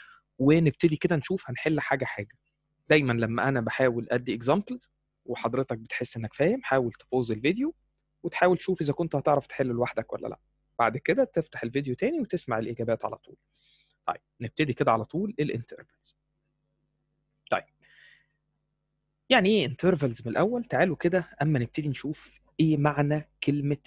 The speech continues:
interval أصلًا. إيه يا مستر الانترفال ده؟ بص يا ولاد، إيه الانترفال؟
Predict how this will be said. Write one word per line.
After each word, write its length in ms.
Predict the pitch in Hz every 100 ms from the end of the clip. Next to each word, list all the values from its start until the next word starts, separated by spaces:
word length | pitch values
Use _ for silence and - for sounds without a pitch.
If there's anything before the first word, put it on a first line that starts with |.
| -
interval 560 | 120 - 135 127 127 123 _
أصلًا. 400 | - - 104 104 - _ _ _ _ - -
إيه 60 |
يا 60 | 147
مستر 320 | 135 - 123
الانترفال 640 | 110 - 110 117 107 113 104
ده؟ 160 | 107 _ _ _ _ _
بص 220 | 151 -
يا 60 | 170
ولاد، 300 | 107 - - _ _ _ _ _ _ _ _ _ -
إيه 60 |
الانترفال؟ 640 | 123 101 120 - - _